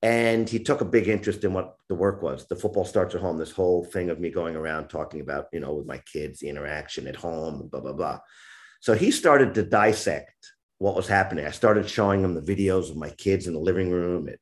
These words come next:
two, three, four, five, six. I started coming, I, I was basically telling him my philosophy in a very kind of unscientific, unacademic way, okay, very organic.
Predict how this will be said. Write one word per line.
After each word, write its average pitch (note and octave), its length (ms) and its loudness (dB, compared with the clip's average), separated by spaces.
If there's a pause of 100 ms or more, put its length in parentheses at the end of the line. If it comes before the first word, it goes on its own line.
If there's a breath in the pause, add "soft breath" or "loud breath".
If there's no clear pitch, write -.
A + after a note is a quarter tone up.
(260 soft breath)
two, F#2+ 240 0
three, F#2+ 240 -2
four, F2 280 0
five, C#2+ 240 -4
six. F2 540 0 (300 loud breath)
I - 40 -8
started G2+ 280 4
coming, G2+ 260 0 (180 loud breath)
I, A#2+ 100 8
I C3+ 200 8
was B2+ 100 6
basically D3+ 840 4 (380 soft breath)
telling D3 320 6
him C3+ 140 4
my B2+ 200 6
philosophy A#2 960 -2 (300 loud breath)
in A#2 140 4
a B2 80 6
very C3+ 760 6
kind B2 440 0
of G#2 340 0
unscientific, A2+ 1300 0
unacademic G2+ 1000 0
way, B1+ 300 -6 (360)
okay, F2 220 -2
very G#2+ 240 6
organic. C#2+ 560 -4